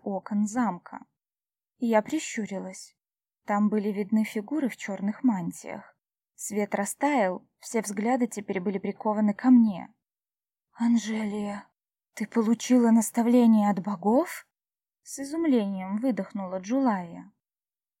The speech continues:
«От богини», осипшим голосом ответила я.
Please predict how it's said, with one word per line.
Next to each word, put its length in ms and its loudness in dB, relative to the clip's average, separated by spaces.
«От 280 -4
богини», 960 -8
осипшим 720 -12
голосом 540 -6
ответила 640 -12
я. 360 -12